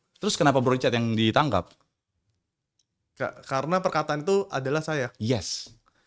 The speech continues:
Speaker 1: Tetapi dapat
Speaker 2: Oke.
Speaker 1: bisa membedakan kan mana perkataan, mana Bro Richard.
Speaker 2: Iya.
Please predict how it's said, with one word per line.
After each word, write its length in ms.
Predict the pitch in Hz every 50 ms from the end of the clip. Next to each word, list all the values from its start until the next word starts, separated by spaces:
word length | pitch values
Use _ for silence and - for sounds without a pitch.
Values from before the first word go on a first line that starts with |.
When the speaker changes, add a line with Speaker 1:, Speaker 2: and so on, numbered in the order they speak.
| _ _
Speaker 1:
Tetapi 320 | - - 131 160 147 - 233
dapat 140 | 202 202 -
Speaker 2:
Oke. 80 | 151 143
Speaker 1:
bisa 140 | 135 - 160
membedakan 400 | 139 135 143 143 160 160 156 135
kan 140 | 107 120 120
mana 200 | 117 117 117 120
perkataan, 600 | - 120 113 - 104 - 101 82 101 131 180 196 - _ _ _ _ _ _ _
mana 160 | - 107 110
Bro 160 | 110 107 104
Richard. 320 | 113 131 127 - 90 82 -
Speaker 2:
Iya. 200 | - 120 120 110